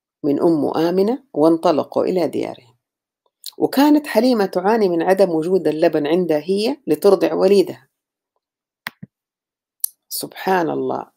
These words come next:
ما هو إلا وقت قصير حتى امتلأ ضروع الماشية باللبن، كما تروي ستنا حليمة.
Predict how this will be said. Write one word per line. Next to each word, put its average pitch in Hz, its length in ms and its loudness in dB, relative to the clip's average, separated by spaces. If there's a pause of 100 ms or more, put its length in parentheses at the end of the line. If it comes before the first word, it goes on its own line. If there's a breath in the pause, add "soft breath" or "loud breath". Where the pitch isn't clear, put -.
(140)
ما 220 220 2
هو 156 300 -2
إلا 156 380 -2
وقت - 340 -6
قصير - 420 -2
حتى - 380 -4
امتلأ 147 460 0
ضروع 151 420 -6
الماشية 139 580 -4
باللبن، 151 540 0 (2500)
كما 170 280 6
تروي 160 440 4
ستنا 190 440 -2
حليمة. 151 440 -2